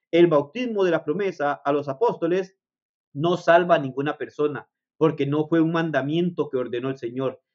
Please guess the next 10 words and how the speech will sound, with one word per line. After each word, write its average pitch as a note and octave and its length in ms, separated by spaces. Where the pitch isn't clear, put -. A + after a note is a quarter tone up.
El D#3+ 180
bautismo G#3 640
que D#3+ 100
da E3+ 100
la F3+ 120
salvación E3+ 760
es E3 340
el D3 160
bautismo D3+ 800
que D3 420